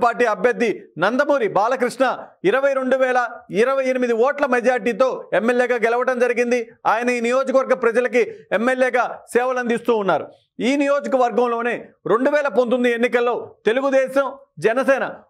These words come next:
రెండు పార్టీల అభ్యర్థులకు వచ్చినటువంటి ఓట్లను కనుక మనం ఒకసారి గమనిస్తే, లక్ష ఒక వెయ్యి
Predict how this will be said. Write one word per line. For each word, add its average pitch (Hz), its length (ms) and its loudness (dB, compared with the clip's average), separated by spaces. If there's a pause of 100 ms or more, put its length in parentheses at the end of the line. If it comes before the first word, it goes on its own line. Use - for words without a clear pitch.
(200)
రెండు 262 280 0
పార్టీల 262 400 2
అభ్యర్థులకు 233 500 0
వచ్చినటువంటి 233 540 0
ఓట్లను 247 300 -2
కనుక 226 200 -2
మనం 220 120 0
ఒకసారి 233 340 0
గమనిస్తే, 226 400 0 (480)
లక్ష 220 220 -2 (520)
ఒక 214 80 0 (100)
వెయ్యి 262 220 -2